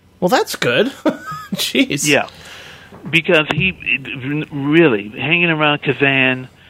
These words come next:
Speaker 2: and all those guys, he, he was, and because of his political beliefs, he
Speaker 1: Yeah.
Speaker 2: was definitely going to be blacklisted. But, you know, Hughes at the time was rich enough and powerful enough, and he had enough senators in his pocket to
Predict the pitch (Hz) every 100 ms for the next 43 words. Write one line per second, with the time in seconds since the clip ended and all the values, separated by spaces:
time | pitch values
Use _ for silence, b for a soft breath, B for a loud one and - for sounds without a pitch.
0 | b b b b - 139 139 139 131 139
1 | 127 123 117 117 139 135 127 - 123 180
2 | 160 127 - 151 127 123 131 135 139 127
3 | 135 123 - 127 131 127 113 117 151 110
4 | - B B B B - 185 151 - 165
5 | 151 135 131 120 113 120 135 143 127 101
6 | - 98 110 123 123 - 151 143 117 117
7 | - 131 185 196 151 135 120 131 117 113
8 | 110 110 131 135 131 131 110 - 123 123
9 | 120 123 117 113 123 110 120 113 - 139
10 | 131 123 113 110 104 - 123 113 98 -
11 | - B B B B B -